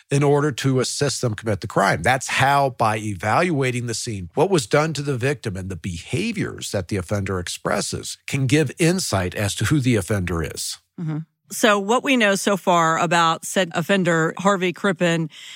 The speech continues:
Speaker 2: is that he's been training as a doctor in the late eighteen hundreds. I would say training is a loose term. I have done stories on many doctors who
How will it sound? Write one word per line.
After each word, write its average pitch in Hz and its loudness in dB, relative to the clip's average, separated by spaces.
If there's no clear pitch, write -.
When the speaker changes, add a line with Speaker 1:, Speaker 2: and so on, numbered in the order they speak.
Speaker 2:
is 214 2
that 185 4
he's 214 0
been 190 -2
training 214 2
as 196 2
a 202 2
doctor 185 2
in 175 2
the 175 0
late 175 2
eighteen 190 0
hundreds. 180 2
I 185 6
would 208 2
say 220 2
training 196 2
is 196 2
a 185 6
loose 175 2
term. 170 2
I 185 4
have 190 4
done 196 2
stories 190 0
on 175 2
many 185 2
doctors 170 0
who 170 0